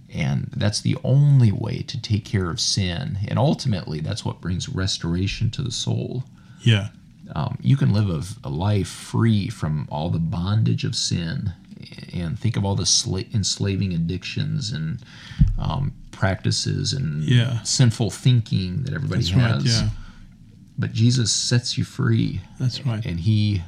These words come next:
Speaker 1: suffered and died in our place, and he
Speaker 2: Right.
Speaker 1: saves us from all that ugliness of life.
Speaker 2: Yeah. And then the Holy Spirit, s-, you know, once you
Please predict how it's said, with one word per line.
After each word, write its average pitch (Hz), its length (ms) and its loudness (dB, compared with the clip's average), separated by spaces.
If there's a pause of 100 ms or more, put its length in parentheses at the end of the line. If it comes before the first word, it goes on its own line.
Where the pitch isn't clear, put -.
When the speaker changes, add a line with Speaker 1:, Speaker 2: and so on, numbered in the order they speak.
(100)
Speaker 1:
suffered 135 640 0
and 95 160 0
died 104 480 0
in - 160 -4
our 104 180 0
place, 98 580 -2
and 101 120 -4
he 92 80 -4
Speaker 2:
Right. 127 100 -2
Speaker 1:
saves 180 400 -2
us - 100 -4
from 107 200 0
all 104 100 2
that 104 300 -4
ugliness 127 520 2
of - 120 -4
life. - 500 -10 (260)
Speaker 2:
Yeah. 113 280 4 (200)
And 135 160 10
then 151 200 12
the 113 80 10
Holy 135 180 12
Spirit, 113 380 4 (1160)
s-, - 280 -4 (180)
you 127 160 8
know, 113 220 6
once 120 340 2
you 113 280 4